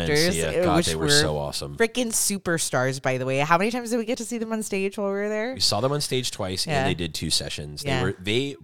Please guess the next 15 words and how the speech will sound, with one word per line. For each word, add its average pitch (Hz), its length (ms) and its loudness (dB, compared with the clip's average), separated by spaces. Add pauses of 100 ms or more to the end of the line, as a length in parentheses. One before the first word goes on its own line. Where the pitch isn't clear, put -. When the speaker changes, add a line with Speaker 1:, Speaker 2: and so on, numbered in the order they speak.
Speaker 2:
they 110 160 -2
were, 98 560 -2
like, 85 220 -12
this, 85 180 -8 (100)
the 85 140 -12
quiet 98 560 -2
rock 80 260 -6
stars 69 480 -6
of 73 200 -12
the 73 80 -14
trip. - 340 -12
Speaker 1:
Yeah. 139 180 -4 (640)
Yeah. 180 160 -2 (180)
Speaker 2:
Yeah. 170 80 -6
Speaker 1:
Mm-hmm. 180 240 -2